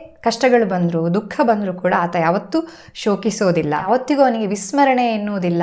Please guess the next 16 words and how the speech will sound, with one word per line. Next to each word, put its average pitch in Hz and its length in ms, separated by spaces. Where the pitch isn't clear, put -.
ಅವನಿಗೆ 175 280
ಮರೆವು 180 400
ಎನ್ನುವುದಿಲ್ಲ 214 420
ಅಂತ 165 180
ಹೇಳ್ತಾ 240 280
ನಾರದರು 214 720
ಎಲ್ಲ 247 500
ಅಸಕಲ 233 500
ಗುಣಗಳನ್ನು 214 680
ಕೂಡ 233 240
ವಿವರಣೆ 190 540
ಕೊಡ್ತಾ 180 540
ಹೋಗ್ತಾರೆ. 190 840
ಹಾಗೆ 220 680
ಏನು 330 360
ರಾಮನ 240 400